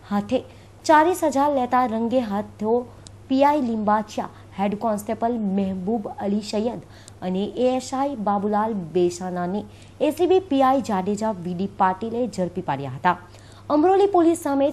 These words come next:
છેલ્લા કેટલાય સમયથી ઉઘરાણી થતી હોવાની ફરિયાદ ઉઠવા પામી હતી, જ્યારે આજરોજ પી આઈ સહિત ત્રણેય ભ્રષ્ટ પોલીસ અધિકારીઓ લાંચ લેતા રંગે હાથો એ સી બીના હાથે ઝડપાઈ ગયા હતા.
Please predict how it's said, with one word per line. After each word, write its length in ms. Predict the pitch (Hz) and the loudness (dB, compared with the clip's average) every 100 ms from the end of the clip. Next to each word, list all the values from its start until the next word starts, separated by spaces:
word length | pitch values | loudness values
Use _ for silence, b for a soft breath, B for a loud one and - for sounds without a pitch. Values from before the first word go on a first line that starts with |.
| - | -2
છેલ્લા 380 | 233 220 220 233 - B B - | -4 0 0 -2 -6 B B -2
કેટલાય 480 | 302 - 285 311 320 | 0 2 2 4 2
સમયથી 400 | 262 240 233 247 - 220 | 0 0 0 -4 -2 -2
ઉઘરાણી 440 | 214 220 233 254 220 | 0 0 0 -2 -6
થતી 200 | 208 202 | -4 -2
હોવાની 340 | 196 196 214 208 | -2 -2 -4 -4
ફરિયાદ 360 | 180 185 214 - | -4 -2 -4 -6
ઉઠવા 300 | 233 - 175 | -8 -4 -4
પામી 220 | 147 143 131 | -4 -8 -8
હતી, 220 | 143 180 - B B B - | -6 -6 -8 B B B -4
જ્યારે 260 | 185 196 208 | -2 0 0
આજરોજ 400 | 202 208 226 233 - | 0 0 -2 -2 -6
પી 140 | 254 254 | 0 2
આઈ 180 | 269 254 | 2 0
સહિત 320 | 240 240 240 254 B B B | -4 -2 -4 -8 B B B
ત્રણેય 500 | 277 285 311 339 349 233 165 | 4 4 6 4 4 0 -2
ભ્રષ્ટ 420 | 220 247 - 277 277 | -2 -2 0 0 0
પોલીસ 280 | 214 202 202 202 | -2 -4 -4 -6
અધિકારીઓ 500 | 180 185 185 185 214 - B B | -4 -2 0 0 -2 -4 B B
લાંચ 340 | 233 294 320 277 | 4 4 2 0
લેતા 280 | 240 240 254 | -2 0 0
રંગે 420 | 214 220 233 262 233 | 0 0 0 0 0
હાથો 280 | 190 196 226 254 B B B | -4 -2 -4 -4 B B B
એ 120 | 302 | -2
સી 180 | 320 349 311 | 0 0 0
બીના 200 | 294 285 | 0 -4
હાથે 420 | 233 208 208 214 | -4 -4 -4 -4
ઝડપાઈ 580 | 196 202 185 180 180 202 | -2 -4 -2 0 0 0
ગયા 180 | 165 139 | -4 -4
હતા. 220 | 147 185 | 2 2